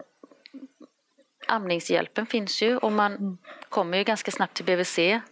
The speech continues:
Speaker 1: och de har ju bra erfarenhet av amning, så jag tycker, fråga.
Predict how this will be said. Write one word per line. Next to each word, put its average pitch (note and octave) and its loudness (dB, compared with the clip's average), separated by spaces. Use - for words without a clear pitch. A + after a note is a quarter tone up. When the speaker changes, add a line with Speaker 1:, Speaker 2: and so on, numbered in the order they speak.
Speaker 1:
och - -4
de E3 0
har G3+ 4
ju A#3 4
bra G3 4
erfarenhet F#3 0
av F#3 2
amning, F#3 2
så - 0
jag F3+ 2
tycker, G#3 0
fråga. - 0